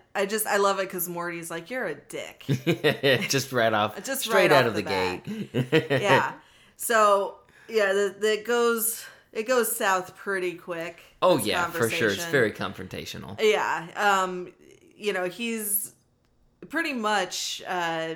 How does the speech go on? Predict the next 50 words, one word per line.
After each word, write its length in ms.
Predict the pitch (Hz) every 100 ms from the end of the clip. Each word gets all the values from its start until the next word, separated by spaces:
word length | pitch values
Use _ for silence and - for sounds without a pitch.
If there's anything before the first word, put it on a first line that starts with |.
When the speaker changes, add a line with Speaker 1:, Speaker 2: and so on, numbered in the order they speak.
| -
Speaker 1:
Ted 300 | 220 208 202
is 200 | 185 -
saying, 500 | 202 190 180 180 175
you 100 | 190
know, 140 | 165
"Look, 420 | 175 196 180 147 - - _ _ -
I 180 | 220 262
don't 180 | 262
like 260 | 247 240 233
you 120 | 226
being 280 | 226 220 214
in 100 | 196
my 220 | 190 190
life, 520 | 185 180 180 180 180 180
and 120 | 170
you 120 | 190
don't 160 | 196 190
like 220 | 185 185
me 200 | 180 175
being 360 | 175 175 165
in 140 | 160 165
yours, 560 | 180 180 175 180 180 - _ -
but 120 | 175
until 320 | 180 277 302
this 180 | 277 240
divorce 580 | - 175 196 202 202 196
is 160 | 165 -
over, 680 | 185 202 196 123 123 135 160 101
Speaker 2:
Right. 320 | 117 107 98
Speaker 1:
we're 160 | 95
stuck." 520 | - - 175 85 - - - -
You 120 | 131
Speaker 2:
Yeah. 220 | 120 92 165
Speaker 1:
know, 180 | 165
so 340 | 175 180 170 170
Speaker 2:
Which 220 | 175 175
is, 300 | 170 151 - - -
you 180 | 165 165
know, 260 | 113 107 107
true. 640 | - - 170 107 85 101 101 _ -
Speaker 1:
Yeah. 340 | 196 147 151
Speaker 2:
But, 380 | 104 110 107 98
I 60 | 107
mean, 320 | 107 101 98
yeah, 220 | 95 82 87
Ted 280 | - 87 87
needs 220 | 80 -
to 80 | 90
kind 220 | 95 69
of 160 | 85